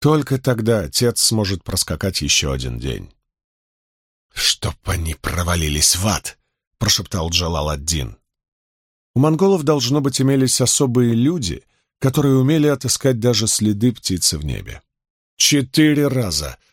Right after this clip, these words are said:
Джалал ад-Дин сильно рисковал, пытаясь перевести отца обратно на юг. Но монгольские дозоры все время показывались вдали,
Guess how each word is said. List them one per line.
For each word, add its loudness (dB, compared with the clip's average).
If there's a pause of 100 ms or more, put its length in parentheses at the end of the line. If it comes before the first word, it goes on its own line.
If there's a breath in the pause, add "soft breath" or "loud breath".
(160)
Джалал 4
ад-Дин 0
сильно 2
рисковал, 0
пытаясь -2
перевести -2
отца 0 (180)
обратно 0
на 0
юг. -2 (500)
Но 4
монгольские 0
дозоры 2
все 0
время -4
показывались -4
вдали, -2